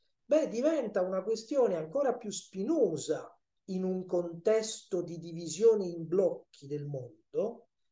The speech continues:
rispetto a come già era nella fase, diciamo, di globalizzazione.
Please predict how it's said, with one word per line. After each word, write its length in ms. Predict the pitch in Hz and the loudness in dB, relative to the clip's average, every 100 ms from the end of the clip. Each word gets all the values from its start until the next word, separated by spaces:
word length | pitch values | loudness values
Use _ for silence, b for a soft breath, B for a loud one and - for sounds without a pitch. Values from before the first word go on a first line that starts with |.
| - | -4
rispetto 560 | 285 339 - 185 - | 2 2 2 -2 -2
a 80 | 165 | -4
come 300 | - 220 151 | -2 -4 -4
già 340 | - 220 220 | 2 4 4
era 480 | 135 156 208 226 - _ _ _ _ 160 | 2 2 2 2 -4 _ _ _ _ -6
nella 260 | 175 226 | 0 2
fase, 720 | 233 - - 135 175 175 - _ _ _ | 0 -6 -10 -2 0 0 -6 _ _ _
diciamo, 480 | 180 208 - 170 185 | -6 -4 -4 -2 -2
di 100 | 156 | -4
globalizzazione. 1080 | 139 120 131 131 - 160 - 262 175 - | -10 -10 -10 -6 0 0 2 4 2 0